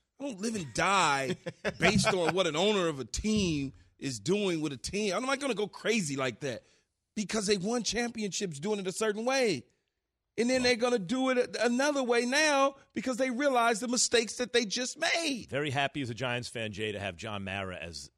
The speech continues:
Speaker 2: as an owner of the team and as a C E O. I'm not happy about having him as president. I'll give you last word.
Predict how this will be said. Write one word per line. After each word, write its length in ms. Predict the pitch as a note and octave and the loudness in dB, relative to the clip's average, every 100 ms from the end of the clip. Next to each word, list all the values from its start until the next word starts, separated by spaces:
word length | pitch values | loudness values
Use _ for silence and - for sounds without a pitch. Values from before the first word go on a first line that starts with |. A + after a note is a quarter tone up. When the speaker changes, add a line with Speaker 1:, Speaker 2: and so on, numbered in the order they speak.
| - | -14
Speaker 2:
as 220 | E2 D2 | -12 -12
an 100 | D#2+ | -10
owner 280 | G#2+ G#2+ G2+ | -8 -6 -8
of 80 | E2+ | -10
the 60 | |
team 400 | F#2 F#2+ E2+ E2 - _ _ | -10 -10 -10 -12 -18 _ _
and 140 | F2+ | -12
as 140 | E2+ E2+ | -12 -10
a 40 | |
C 440 | - - G2+ E2 F2 | -10 -8 -8 -8 -10
E 60 | |
O. 160 | C2+ A#1 _ _ - | -10 -16 _ _ -20
I'm 100 | C2+ C#2 | -20 -8
not 200 | A2 - | -8 -6
happy 320 | F#2+ F2+ F#2+ | -6 -6 -8
about 200 | E2 E2 | -8 -8
having 280 | F2+ E2 E2+ | -8 -8 -10
him 80 | D#2+ | -12
as 100 | F2 | -10
president. 480 | - G#2 F#2 F2 | -6 -4 -4 -8
I'll 60 | F2+ | -8
give 160 | F#2+ E2+ | -10 -10
you 160 | F2 | -10
last 280 | D#2+ C#2+ - | -10 -12 -12
word. 180 | C#2 | -16